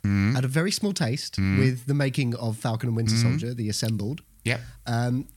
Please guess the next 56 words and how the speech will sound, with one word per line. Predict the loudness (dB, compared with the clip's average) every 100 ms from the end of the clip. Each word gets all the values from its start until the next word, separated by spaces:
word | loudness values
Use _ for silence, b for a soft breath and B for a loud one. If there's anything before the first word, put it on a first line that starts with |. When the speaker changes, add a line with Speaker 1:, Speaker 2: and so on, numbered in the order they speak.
| -18
Speaker 2:
fascinating, | -4 -2 0 0 -2 -2 -2
some | 0 0
of | -2
it, | -6 _ -20 -8
um, | -2 0 0 -2
especially | -2 -2 -2 0 0 -2
the, | -2 -4 -4
them | -2 -2 -2
talking | -2 -2 -2
about, | 0 -2 -2 -6 B B B B
um, | -2 -2
there | 0
was | -2
supposed | -2 -2 -4 -2
to |
be | -2
loads | 0 0 -2 -2
of |
stuff | -2 -4 -4
from | -4
Puerto | -2 -4 -2
Rico. | -4 -4 -6 -10 -14 -18 _ _ _ _ _ _ _ -12 -4
And | 2
they | 4
Speaker 1:
Right. | 4
Speaker 2:
showed | 2 0 2
you, | 0 0
they | 0
showed | 0 0
you | 0
pictures, | 0 -2 -2 -2
and | 0
I'm | 0
like, | -2 -6 B B
"Oh, | -2
that | 0 0
looks | -2 -2
like | -2 -2
the | -2
scene | 0 0
from | 0 0
here." | 0 -2 B B B
But, | -2 0 0
um, | 0 2 -2 -4 _ _ -6
it | -2
turned | 0 2
out | 0
they | 0
couldn't | 0 0 0
film | 0 2 2
in | 0
Puerto | -2 -2 -2
Rico | -2 -2 -2
'cause | -4
there | -2
was | 0 0 -2 -10